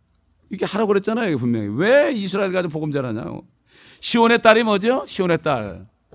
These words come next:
이스라엘 백성을 얘기해요. 어? 말하라.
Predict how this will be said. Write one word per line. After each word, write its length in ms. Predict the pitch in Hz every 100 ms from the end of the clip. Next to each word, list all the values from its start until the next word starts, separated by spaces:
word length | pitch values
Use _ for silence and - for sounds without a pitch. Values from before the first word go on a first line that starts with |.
| _ _ _ _ _ _ _ -
이스라엘 340 | 196 226 254
백성을 300 | 240 196 226
얘기해요. 580 | 214 208 202 240 254 - - _ -
어? 240 | 175 311 _ _ _ _ _ _ _ _ _ _ _
말하라. 640 | - 156 226 226 226 208